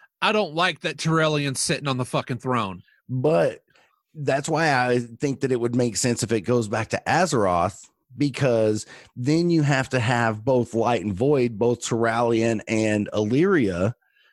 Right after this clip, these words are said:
Speaker 2: right?
Speaker 1: Well,
Speaker 2: It's
Speaker 1: they've
Speaker 2: gonna
Speaker 1: already
Speaker 2: take
Speaker 1: done that one, yeah.
Speaker 2: But there, it's gonna take both of those. It's gonna take both light and void to defeat him and Sylvanas, right?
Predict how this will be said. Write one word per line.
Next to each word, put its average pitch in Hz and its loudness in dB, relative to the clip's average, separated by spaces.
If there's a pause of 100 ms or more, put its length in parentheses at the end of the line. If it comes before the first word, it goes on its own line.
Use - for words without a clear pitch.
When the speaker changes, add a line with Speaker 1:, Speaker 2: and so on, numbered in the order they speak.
(140)
Speaker 2:
right? 107 0 (220)
Speaker 1:
Well, 190 -14
Speaker 2:
It's 214 2
Speaker 1:
they've 202 2
Speaker 2:
gonna 160 4
Speaker 1:
already 151 2
Speaker 2:
take 101 -10
Speaker 1:
done 95 -10
that 92 -18
one, 92 -20
yeah. 98 -20
Speaker 2:
But 147 0
there, 156 2
it's 139 0
gonna 143 2
take 127 -2
both 127 0
of 113 -2
those. 135 2
It's 127 -6
gonna 143 0
take 120 -2
both 117 0
light 120 0
and 147 0
void 90 -2 (580)
to 156 0
defeat 139 -2
him 135 2
and 131 2
Sylvanas, 110 0 (340)
right? 107 0